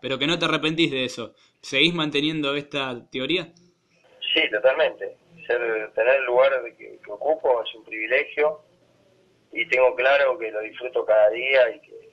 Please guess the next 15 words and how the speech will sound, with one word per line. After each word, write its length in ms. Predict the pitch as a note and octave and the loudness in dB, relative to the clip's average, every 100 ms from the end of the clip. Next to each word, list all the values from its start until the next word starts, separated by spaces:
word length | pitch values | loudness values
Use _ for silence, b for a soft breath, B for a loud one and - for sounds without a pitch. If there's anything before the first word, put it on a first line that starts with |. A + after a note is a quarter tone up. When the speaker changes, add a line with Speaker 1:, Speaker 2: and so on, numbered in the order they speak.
| - | -14
Speaker 2:
que 100 | G2+ | 2
la 140 | G2+ | 4
verdad 260 | G2+ A2+ A#2+ | 6 4 0
que, 360 | A2 G2+ F#2+ F2+ _ _ _ _ _ _ _ _ _ _ | -4 -6 -8 -14 _ _ _ _ _ _ _ _ _ _
que, 640 | - G2+ G2 F#2 F#2 - - _ | -10 -6 -4 -4 -8 -12 -20 _
que 140 | - G#2+ | -6 0
lo 120 | A#2 | 0
he 80 | B2+ | 2
pasado 340 | A2+ - B2 | -2 -2 -2
muy 180 | A#2 A2+ | -2 -4
bien, 580 | A2+ C#3 C#3+ C#3+ C3+ C3 E3 _ _ _ _ _ _ _ _ | 0 2 2 0 -2 -12 _ _ _ _ _ _ _ _ _
lo 160 | A#2+ C3 | -2 -2
hice 220 | - A#2+ | -2 -2
con 140 | A2+ | 0
amigos 760 | A2 B2+ C3+ C3 B2 A#2+ - - | 2 2 2 2 2 0 -6 -20